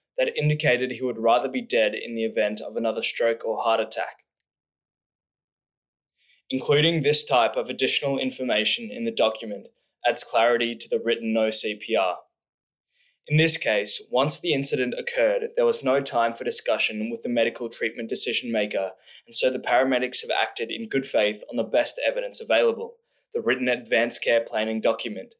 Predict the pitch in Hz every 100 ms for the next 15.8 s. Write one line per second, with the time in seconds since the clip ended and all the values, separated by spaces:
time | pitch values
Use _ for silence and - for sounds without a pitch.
0 | - - - 127 131 135 127 117 131 123
1 | 139 117 107 98 98 - - 120 117 117
2 | 117 113 107 - - 110 110 110 107 110
3 | 110 104 95 92 101 110 123 110 113 110
4 | 107 - 92 _ _ _ _ _ _ _
5 | _ _ _ _ _ _ _ - 160 147
6 | 170 143 139 - 131 127 117 101 104 -
7 | - - 107 104 - - - 110 110 113
8 | 107 - 107 113 98 90 _ _ _ _
9 | _ _ _ _ - 147 151 185 175 -
10 | 127 117 117 117 - 127 123 - 127 135
11 | 117 113 - - 104 107 - 113 107 107
12 | 113 113 107 113 113 120 117 117 110 120
13 | 107 101 98 107 - 123 107 - - -
14 | - 110 - 110 110 113 110 110 98 95
15 | - - - 87 117 - 104 95